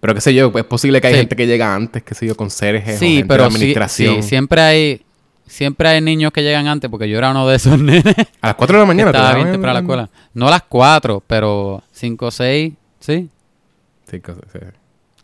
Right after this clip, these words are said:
Speaker 2: <laughs>
Speaker 1: Right.
Speaker 2: Yo era, yo era uno de los loquitos. <laughs>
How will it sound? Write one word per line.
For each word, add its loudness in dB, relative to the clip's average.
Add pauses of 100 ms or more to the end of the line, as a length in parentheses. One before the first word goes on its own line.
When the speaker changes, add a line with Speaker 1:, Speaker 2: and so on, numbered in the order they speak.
(760)
Speaker 2:
<laughs> -8
Speaker 1:
Right. -8
Speaker 2:
Yo -4
era, 0
yo 2
era 4
uno 2
de 2
los 0
loquitos. 0 (420)
<laughs> -6